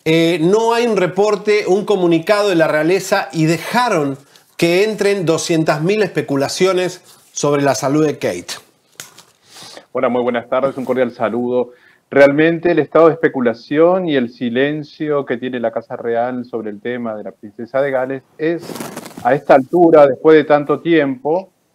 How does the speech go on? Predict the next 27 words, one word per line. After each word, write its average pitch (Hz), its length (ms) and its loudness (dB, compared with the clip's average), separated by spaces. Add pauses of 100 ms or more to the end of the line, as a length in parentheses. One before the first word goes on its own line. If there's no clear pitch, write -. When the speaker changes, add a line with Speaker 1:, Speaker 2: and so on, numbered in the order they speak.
(180)
Speaker 2:
porque 120 180 -6
estamos 127 260 -4
hablando 139 400 0
de 135 60 2
una 135 220 -2
princesa 135 560 -6
desaparecida 131 720 -2
de 139 80 4
la 127 60 0
vida 135 220 2
pública 160 440 -2
desde 127 220 -4
el 127 80 -6
mes 139 140 -6
de 139 100 -4
diciembre, 131 680 -2
luego 123 260 -4
de 120 80 -2
la 117 80 -2
operación 113 540 -6
que 123 100 -14
sufriera, 135 720 -4 (1200)
de 160 200 2
tal 208 200 6
manera 185 480 4
que, 185 540 2
em, 147 600 0